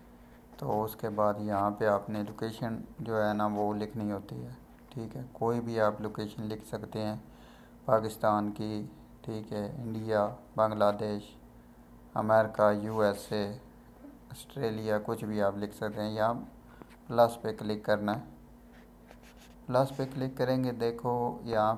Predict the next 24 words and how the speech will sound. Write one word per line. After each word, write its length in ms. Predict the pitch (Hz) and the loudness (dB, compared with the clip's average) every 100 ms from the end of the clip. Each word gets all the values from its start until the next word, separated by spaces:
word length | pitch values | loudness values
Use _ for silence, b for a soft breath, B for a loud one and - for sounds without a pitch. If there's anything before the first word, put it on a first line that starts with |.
| 123 | -2
पे 60 | |
हमने 360 | 113 104 110 110 | -4 -2 -2 -4
लिखा 320 | 107 110 - | -6 -6 -2
है 180 | 107 104 | -2 -2
यूएसए, 640 | 104 107 104 104 - - - - - - | -4 -2 -2 -2 -6 -12 -14 -16 -20 -12
ठीक 220 | 117 120 | -12 -10
है। 120 | 143 - B B B B B - | -12 -14 B B B B B -4
यूएसए 540 | 127 127 127 123 - 120 | 2 6 6 6 0 -2
से 220 | 123 120 | 0 -2
जितने 420 | 117 117 123 127 | -2 -4 0 0
जो 320 | 120 120 117 117 | 0 2 4 6
आते 360 | 110 110 - | 4 4 0
हैं 400 | 123 117 117 - | -2 -2 -6 -6
वो 160 | 117 117 | 0 0
यहाँ 300 | 110 104 101 | 2 2 2
पे 160 | 107 | 0
आ 140 | 107 104 | 2 2
चुके 320 | - 104 107 | -2 -10 -6
हैं, 260 | 107 107 107 | -4 -2 0
यहाँ 180 | 104 | 0
से 140 | 104 - | -2 0
पढ़ 220 | 117 117 | 2 4
लेना 220 | 113 107 104 | 2 0 -2
है। 140 | 117 | -6